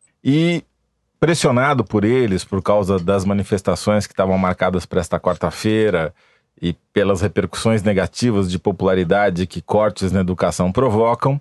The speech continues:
o presidente sacou o telefone, ligou para o ministro Weintraub da Educação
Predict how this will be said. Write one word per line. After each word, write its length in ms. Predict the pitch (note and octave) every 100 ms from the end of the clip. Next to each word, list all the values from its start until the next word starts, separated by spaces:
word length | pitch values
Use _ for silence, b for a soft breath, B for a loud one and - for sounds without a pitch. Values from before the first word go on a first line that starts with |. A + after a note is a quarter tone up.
| _
o 240 | D#3+ D#3+ D#3+
presidente 580 | F3+ D#3 D3+ A2+ B2 -
sacou 320 | E3 - G#2+
o 40 |
telefone, 640 | G#2 C#3+ - A2+ A2+ C3+ C#3 _
ligou 480 | A#2+ B2 F#2+ A2+ B2+
para 260 | - F#2+
o 40 | F#2
ministro 640 | F#2 F2 D#2+ - - F2
Weintraub 560 | F2 F#2 G#2+ G2 G2 F#2+
da 60 | G#2+
Educação 640 | B2+ E3 D#3 - B2